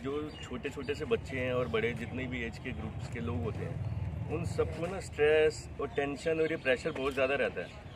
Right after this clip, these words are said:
उसका logic क्या है इसके पीछे, हम उसको समझने की कोशिश नहीं करते कि हम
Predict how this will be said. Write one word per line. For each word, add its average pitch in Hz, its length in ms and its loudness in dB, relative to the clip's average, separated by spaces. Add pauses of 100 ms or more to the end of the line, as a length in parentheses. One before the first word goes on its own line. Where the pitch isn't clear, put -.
(120)
उसका 170 160 0
logic 139 400 4
क्या 156 200 2
है 143 120 2
इसके 147 200 -4
पीछे, 139 280 -6
हम 143 200 0
उसको 147 220 -4
समझने 131 380 0
की 147 80 -4
कोशिश 135 320 -4
नहीं 135 120 -4
करते 120 240 -2
कि 143 100 -4
हम 139 100 -2